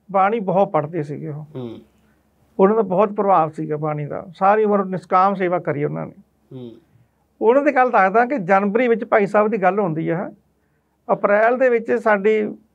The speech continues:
Speaker 1: ਦਾਦਾ ਜੀ ਦੀ ਗੱਲ ਕਰਦਾ ਸੀ, ਭਾਈ ਦੀਵਾਨ ਸਿੰਘ ਜੀ ਦੀ ਸਾਡੇ ਦੀ। ਇਸ ਵਾਰ ਅਸੀਂ ਉਹਨਾਂ ਦੀ ਪੈਂਹਠਵੀਂ ਬਰਸੀ ਮਨਾਈ ਆ ਉਹਨਾਂ ਦੀ।
Speaker 2: ਠੀਕ ਹੈ।
Speaker 1: ਉਹਨਾਂ ਦੀ ਬਰਸੀ ਆਉਂਦੀ ਆ ਅਪ੍ਰੈਲ ਦੇ ਵਿੱਚ।
Speaker 2: ਹੂੰ।
Speaker 1: ਦੋ ਤਿੰਨ ਮਹੀਨੇ ਦਾ ਫਰਕ ਸੀਗਾ।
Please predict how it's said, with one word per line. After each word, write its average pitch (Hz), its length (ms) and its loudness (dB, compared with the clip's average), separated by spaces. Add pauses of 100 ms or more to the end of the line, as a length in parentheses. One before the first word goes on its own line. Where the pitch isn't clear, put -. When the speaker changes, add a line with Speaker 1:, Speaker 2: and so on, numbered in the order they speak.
(140)
Speaker 1:
ਦਾਦਾ 190 320 2
ਜੀ 196 60 -2
ਦੀ 214 120 -8
ਗੱਲ 202 280 0
ਕਰਦਾ 180 340 0
ਸੀ, 185 100 -6
ਭਾਈ 180 220 -2
ਦੀਵਾਨ 170 380 -2
ਸਿੰਘ 185 240 -12
ਜੀ 190 80 -10
ਦੀ 175 60 -12
ਸਾਡੇ 170 280 -6
ਦੀ। 208 120 -12 (680)
ਇਸ 208 200 0
ਵਾਰ 214 220 4
ਅਸੀਂ 208 120 0
ਉਹਨਾਂ 220 140 2
ਦੀ 226 60 2
ਪੈਂਹਠਵੀਂ 208 480 2
ਬਰਸੀ 175 280 0
ਮਨਾਈ 156 300 -4
ਆ 160 60 -6
ਉਹਨਾਂ 175 160 -8
ਦੀ। 170 140 -12 (280)
Speaker 2:
ਠੀਕ 127 300 -20
ਹੈ। 110 60 -20 (580)
Speaker 1:
ਉਹਨਾਂ 233 160 4
ਦੀ 254 60 -2
ਬਰਸੀ 202 380 0
ਆਉਂਦੀ 170 220 2
ਆ 175 60 4
ਅਪ੍ਰੈਲ 160 360 0
ਦੇ 151 100 -8
ਵਿੱਚ। - 260 -14 (320)
Speaker 2:
ਹੂੰ। 123 300 -14
Speaker 1:
ਦੋ 196 200 2
ਤਿੰਨ 208 220 0
ਮਹੀਨੇ 214 200 2
ਦਾ 185 80 -2
ਫਰਕ 170 260 -2
ਸੀਗਾ। 156 320 -10